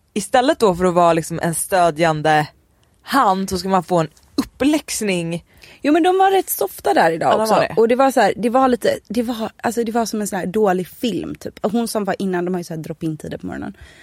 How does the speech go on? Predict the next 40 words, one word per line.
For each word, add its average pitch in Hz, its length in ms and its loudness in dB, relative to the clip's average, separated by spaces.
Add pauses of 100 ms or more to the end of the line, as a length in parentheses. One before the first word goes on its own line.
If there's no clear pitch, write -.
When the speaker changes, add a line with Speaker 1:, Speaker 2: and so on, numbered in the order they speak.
(140)
Speaker 2:
Hon 233 220 0
som 226 160 -4
var 175 240 0
innan, 185 560 -4
hon, 180 400 -4
eh, 175 280 -6 (760)
vet 175 140 -6
du - 80 -10
det, 156 560 -2 (280)
drog 190 280 2
ut 170 200 -2
jättelångt 160 340 -4
på 175 80 -12
tiden 240 380 4
och 185 60 -2
vi 170 60 -4
skulle - 220 -12
till 185 120 -2
jobbet 202 300 0
och - 60 -10
du - 60 -16
vet, - 160 -16 (360)
jadi, 185 300 0
jadi, - 220 -2
jadi. - 260 -10 (440)
Och, 208 360 0
eh, 185 440 2
sen 196 240 -4
så 180 320 -4
blev 175 400 -6
vi 175 280 -8
lite 175 280 -6
så - 100 -10
här - 100 -6
irriterade 196 580 -2
för - 80 -14
vi 180 60 -6
hade 165 100 -10
väntat 160 280 -10
jättelänge 190 800 -2